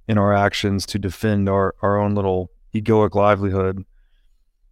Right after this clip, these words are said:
But the truth is, like we said earlier, like, everything's connected, right? Everyone, everything affects everything else. It's the world continuum.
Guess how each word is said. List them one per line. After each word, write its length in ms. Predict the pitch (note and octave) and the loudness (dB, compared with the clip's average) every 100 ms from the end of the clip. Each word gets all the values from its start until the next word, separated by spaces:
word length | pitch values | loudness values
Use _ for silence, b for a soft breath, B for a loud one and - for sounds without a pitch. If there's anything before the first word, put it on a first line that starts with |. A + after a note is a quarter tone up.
| _ - | _ -4
But 220 | A#2+ A2 | -2 0
the 80 | A2+ | -2
truth 640 | - F#3 D3+ A2 - - | 0 2 4 2 -4 -10
is, 300 | A#2 G#2 G#2+ | -2 0 2
like 100 | G#2+ | 0
we 100 | G#2 | 0
said 200 | G2+ A2 | 0 0
earlier, 260 | A#2+ A#2 G2+ | 2 4 2
like, 160 | G2+ - | 0 0
everything's 500 | A#2+ A#2 A2+ A2 G#2 | 0 0 0 0 -2
connected, 440 | - G#2+ G2+ - F2+ | -2 0 0 -2 -2
right? 240 | F#2+ G#2 | -2 0
Everyone, 720 | G#2+ G#2 G#2+ G2+ G2+ G2 F#2+ - - _ _ | -2 0 -2 -2 -2 -4 -8 -12 -20 _ _
everything 340 | G#2+ A2+ G#2+ G#2 | -4 -2 0 -2
affects 320 | - G#2 - | -2 -2 -2
everything 320 | G2 G2 G2 | -4 -2 0
else. 460 | G2+ G2 F#2 - - | 2 2 -2 -6 -8
It's 180 | F#2+ | -8
the 120 | - G2+ | -6 -6
world 420 | G#2 G#2+ G#2 F#2+ | 0 0 0 -2
continuum. 760 | G2 F2 A#2 G#2+ G2 F#2 F2+ | -8 -6 -2 -2 -2 -4 -6